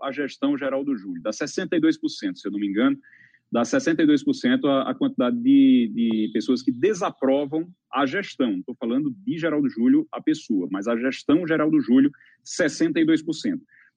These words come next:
Sessenta e dois por cento, rejeição muito alta, realmente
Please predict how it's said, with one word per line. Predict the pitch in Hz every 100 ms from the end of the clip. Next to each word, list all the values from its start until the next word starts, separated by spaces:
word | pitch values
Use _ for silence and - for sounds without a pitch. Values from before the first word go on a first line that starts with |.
| _
Sessenta | - - 220 - 277 277
e | 226
dois | 226
por | - 180
cento, | - 202 214 - 233 - -
rejeição | 135 175 160 - 151 156 -
muito | 110 135 170 262 262 160
alta, | 120 120 123 156 156 _ _ _
realmente | 107 131 165 139 131 147 143 165 151 131 113 104 98